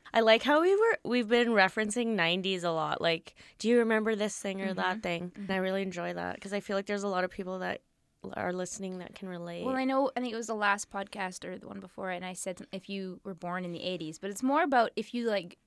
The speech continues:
Speaker 2: uh, were a certain age in the nineties. If you grew up in the nineties, you're gonna know what we're talking about,
Speaker 1: Mm-hmm.
Speaker 2: 'cause I don't really remember the eighties at all. Do you
Speaker 1: Well,
Speaker 2: remember
Speaker 1: no,
Speaker 2: much of
Speaker 1: no,
Speaker 2: the eight-,
Speaker 1: no.
Speaker 2: no.
Speaker 1: Nineties
Speaker 2: So,
Speaker 1: for sure.
Speaker 2: I'm an, like, I know I'm not a nineties baby, but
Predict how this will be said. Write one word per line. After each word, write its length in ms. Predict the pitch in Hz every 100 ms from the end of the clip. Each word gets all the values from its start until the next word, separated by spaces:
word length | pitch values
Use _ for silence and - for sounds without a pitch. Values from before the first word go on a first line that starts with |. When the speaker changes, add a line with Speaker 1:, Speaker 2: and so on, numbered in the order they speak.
| -
Speaker 2:
uh, 100 | 208
were 160 | 202 202
a 60 | 180
certain 280 | 277 254
age 240 | 240 208 196
in 60 |
the 80 | 190
nineties. 400 | 170 156 160 143
If 80 | 180
you 80 | 254
grew 240 | 196 208
up 140 | 220 208
in 80 |
the 80 | 185
nineties, 520 | 175 170 170 156 147
you're 60 | 160
gonna 160 | 160 156
know 160 | 151
what 100 | 143
we're 80 | -
talking 360 | - 156 - 202 202
about, 160 | 214
Speaker 1:
Mm-hmm. 180 | 190 175
Speaker 2:
'cause 140 | 180
I 100 | 208 240
don't 100 | 262
really 180 | 208
remember 260 | 180 175 160
the 160 | 147 156
eighties 280 | 139 135
at 80 | 139
all. 380 | 131 101 117 180 _ _ _ _ _ _ _
Do 80 | -
you 160 | 190 175
Speaker 1:
Well, 200 | 180 254
Speaker 2:
remember 80 | -
Speaker 1:
no, 140 | 262
Speaker 2:
much 80 | 233
of 60 | 196
Speaker 1:
no, 120 | 175
Speaker 2:
the 60 | -
eight-, 60 | 180
Speaker 1:
no. 60 | 196 151
Speaker 2:
no. 100 | - -
Speaker 1:
Nineties 380 | 208 202 196 202
Speaker 2:
So, 120 | 202
Speaker 1:
for 40 | 180
sure. 320 | - - -
Speaker 2:
I'm 200 | 196 196
an, 140 | 190 - _ _ 208
like, 100 | 208
I 80 |
know 140 | 208 220
I'm 160 | 202
not 180 | 196 190
a 20 |
nineties 440 | 170 175 180 175 165
baby, 340 | - 165 214 226
but 220 | 185